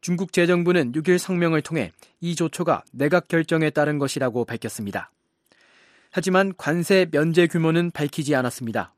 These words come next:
성명은 이번 조처가 미국산 대두와 돼지고기를 수입해온 중국 기업들의 요청에 따른 것이라고 설명했습니다.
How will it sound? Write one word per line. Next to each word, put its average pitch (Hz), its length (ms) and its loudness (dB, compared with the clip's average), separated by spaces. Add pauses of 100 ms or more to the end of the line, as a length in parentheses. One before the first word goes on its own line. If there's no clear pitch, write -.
(880)
성명은 180 560 2
이번 170 260 2
조처가 160 480 0 (360)
미국산 185 600 0
대두와 175 460 4
돼지고기를 160 600 0
수입해온 160 720 -2
중국 175 380 -2
기업들의 175 520 2
요청에 156 340 0
따른 147 280 0
것이라고 131 420 -2
설명했습니다. 113 720 -8